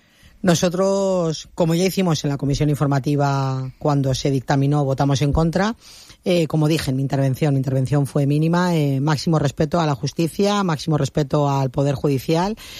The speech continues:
La sentencia no es firme, por lo tanto ya han anunciado que la van a recurrir y cuando sea firme, pues procederemos en consecuencia,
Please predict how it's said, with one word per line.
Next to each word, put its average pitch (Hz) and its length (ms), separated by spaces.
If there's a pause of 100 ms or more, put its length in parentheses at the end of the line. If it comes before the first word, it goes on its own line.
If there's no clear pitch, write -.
(220)
La 165 180
sentencia 160 760
no 170 260
es 143 160
firme, 202 400
por 160 180
lo 139 100
tanto 143 720
ya 147 200
han 143 140
anunciado 139 640
que 143 120
la 139 100
van 135 160
a 135 60
recurrir 139 540 (340)
y 180 80
cuando 151 220
sea 143 180
firme, 156 240
pues 156 160
procederemos 135 640
en 147 100
consecuencia, 151 720